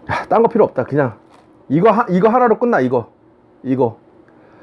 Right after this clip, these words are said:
야, 이 두께 봐라, 그냥. 어? 이게 끝. 솔직하게 이렇게 넣어주는 데가 어딨어.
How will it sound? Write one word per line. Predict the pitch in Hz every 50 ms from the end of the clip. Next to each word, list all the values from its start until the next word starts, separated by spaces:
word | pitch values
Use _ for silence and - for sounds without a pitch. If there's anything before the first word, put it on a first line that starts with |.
| - - - - - - - - - -
야, | 156 180 165 143 117 113
이 | 135 202 - -
두께 | - 202 208 - 330 311
봐라, | - 127 131 175 180 147
그냥. | 131 127 123 117 104 95 90 - _ _
어? | - 127 160 240 254 - _ _ _ _ _ _ _ _ _ _ _ -
이게 | 185 214 269 311
끝. | 285 311 233 - _ - - - - - - - - - _ _ _ - _ _ -
솔직하게 | - 330 285 - 311 269 254 208
이렇게 | 180 196 262 320 262 302 285
넣어주는 | 190 175 196 226 214 311 302 294
데가 | 269 269 254 226
어딨어. | 180 175 190 214 233 247 - - 220 196 185 180 180 180 190 185 180 160 120 101 87